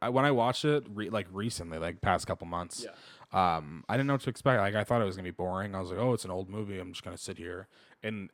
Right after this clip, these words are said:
Speaker 1: it's so good, and it's just, like, I don't know. I, you have to watch it. If you haven't seen it, uh, I mean, I've said this for all of them. You have to watch it. It's a very good movie.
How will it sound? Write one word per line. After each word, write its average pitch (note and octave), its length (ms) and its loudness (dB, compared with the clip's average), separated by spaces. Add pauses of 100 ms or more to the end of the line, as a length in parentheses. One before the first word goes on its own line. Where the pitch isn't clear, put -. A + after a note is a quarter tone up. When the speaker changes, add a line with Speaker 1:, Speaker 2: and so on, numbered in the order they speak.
Speaker 1:
it's - 200 -10
so C#3 280 -2
good, A2+ 380 0
and G#2+ 100 -6
it's - 360 -6
just, - 540 -10 (120)
like, G2+ 380 -6 (360)
I - 100 -8
don't C3 120 0
know. B2+ 220 0 (100)
I, A2+ 60 -4
you B2 300 2
have C3+ 200 6
to A2 80 0
watch - 220 -2
it. - 80 -10
If - 60 -12
you C#3+ 40 4
haven't D3 140 0
seen C3 180 0
it, C3 160 -2 (720)
uh, D#2 40 -12
I D2 220 -4
mean, G2+ 120 0
I've G2 100 0
said A#2 140 -2
this F#2+ 80 -6
for G2 100 2
all F2 120 4
of F2 60 -6
them. D#2+ 200 -10
You G2 120 -6
have F#2 120 -2
to F2 80 -10
watch C2+ 240 -8
it. - 120 -14
It's - 380 -10 (220)
a - 40 -14
very G#2+ 140 2
good G2 120 -2
movie. D#2+ 280 -8